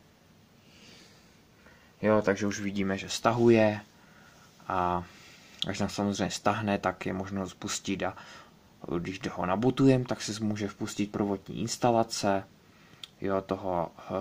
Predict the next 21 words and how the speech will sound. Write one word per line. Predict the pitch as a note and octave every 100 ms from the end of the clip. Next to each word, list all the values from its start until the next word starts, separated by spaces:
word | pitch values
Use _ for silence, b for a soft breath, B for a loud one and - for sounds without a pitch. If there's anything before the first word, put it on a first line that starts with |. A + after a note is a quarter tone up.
| F#2+
toho | F#2+ G2+ F#2+ F#2 E2+ E2+ F2+ F2+ F2
operačního | - - G#2 G#2 - E2
systému | - A#2 - B2 A#2
daného. | A2 A2 G#2+ G#2+ G2+ B B B B B
U | F#2 G2
Kali | - A2 G#2+ G#2
Linux | G2+ G2+ F#2+ -
ani | - G2 G2+ F#2+
u, | F2 F#2+ F#2 F#2 F2+ F2+ B B B B -
eh, | F#2+ F#2+ F#2+ F#2
Debianu | G2 G2+ G#2 G2 G2 G2 F2+
to | -
nevyžadovalo, | E2 G2 A2 A2+ A#2 G#2+ G#2+ G2+ G2
takže | F#2 F#2+
něk-, | F#2+ F#2+
většinou | G2 - G2 F#2
ty | F2+
servery, | F2+ F#2+ F#2 F2+ F2
některé | F2 - - F#2+ F#2
ty | F2
lin-, | F2+ F#2